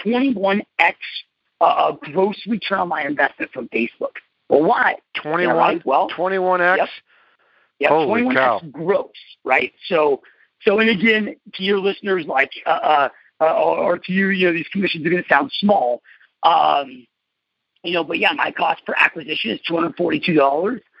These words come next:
Speaker 1: And, uh, you know, my average commission, uh, uh, with our Facebook leads that we use, sixty-five hundred, you know, right? So, um,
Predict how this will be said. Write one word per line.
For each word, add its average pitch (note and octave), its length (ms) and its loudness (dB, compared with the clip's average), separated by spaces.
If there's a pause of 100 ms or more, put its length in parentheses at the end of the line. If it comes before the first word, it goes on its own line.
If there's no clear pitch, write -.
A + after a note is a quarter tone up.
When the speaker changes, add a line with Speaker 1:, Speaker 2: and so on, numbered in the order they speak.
(800)
Speaker 1:
And, D#3+ 380 -2
uh, D3 160 2
you D3+ 180 -2
know, D#3+ 60 -4
my D3 140 2
average D3 340 -2
commission, F3+ 460 -2
uh, D#3+ 320 2
uh, D3+ 60 0
with D#3+ 160 -2
our D#3+ 120 0
Facebook D#3+ 400 -4
leads E3 180 0
that F3 100 2
we D#3 100 2
use, F#3+ 200 0
sixty-five F#3 460 0
hundred, A#3+ 320 -4 (320)
you D3+ 80 2
know, C3+ 100 4
right? D3 260 2 (140)
So, D#3 440 0
um, C3+ 600 0